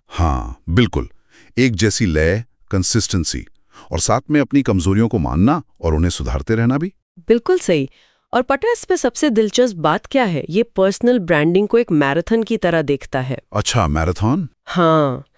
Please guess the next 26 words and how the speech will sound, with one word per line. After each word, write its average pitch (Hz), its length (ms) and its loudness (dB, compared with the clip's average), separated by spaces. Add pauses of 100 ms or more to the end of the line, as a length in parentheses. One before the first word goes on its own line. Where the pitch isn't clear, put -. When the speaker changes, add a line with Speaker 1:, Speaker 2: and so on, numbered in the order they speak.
(320)
Speaker 2:
सौ 247 280 4
मीटर 285 280 4
की 285 140 0
तेज 240 320 2
दौड़ 220 260 2
नहीं, 156 280 2 (400)
मतलब 294 260 2
ये 311 80 2
सिर्फ - 260 -4
कुछ - 360 -6
बड़ी 185 340 2
जीत 233 280 0
हासिल 202 360 0
कर 175 160 0
लेना, 165 340 2
वो 196 300 2
नहीं 160 280 2
है। 117 120 -6 (360)
ये 277 100 4
लगातार 202 720 2
चलते 147 400 0
रहने 139 300 0
का 147 120 0
नाम 127 300 0
है। 127 180 -8 (200)
Speaker 1:
हम्म। 71 400 -2